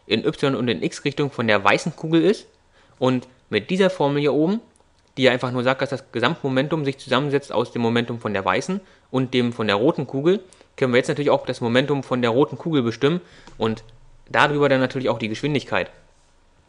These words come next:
Also schauen wir doch mal, ich scroll noch mal ein kleines bisschen runter. So, wir wissen, rote Kugel, deswegen schreibe ich es in rot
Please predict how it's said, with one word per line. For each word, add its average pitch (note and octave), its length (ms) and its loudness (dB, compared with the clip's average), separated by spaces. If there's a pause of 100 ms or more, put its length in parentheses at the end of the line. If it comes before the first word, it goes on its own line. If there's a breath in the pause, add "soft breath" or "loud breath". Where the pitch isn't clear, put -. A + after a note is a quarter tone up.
(360)
Also G2 260 -2
schauen A2+ 160 -6
wir A2 80 2
doch G#2+ 100 -2
mal, A#2+ 100 0
ich B2+ 80 -6
scroll - 180 -6
noch A2+ 80 -2
mal A2 60 -2
ein A2 60 -6
kleines A2+ 180 -8
bisschen A2+ 200 -10
runter. C#3+ 340 -6 (560)
So, G2+ 340 -6 (800 soft breath)
wir G#2+ 100 -6
wissen, F#3+ 300 -2 (800)
rote A#2+ 240 -2
Kugel, G3 380 0 (680)
deswegen A2+ 200 -10
schreibe A2+ 180 -2
ich A2 60 -6
es - 20 -10
in F#2+ 80 -6
rot C#3+ 300 0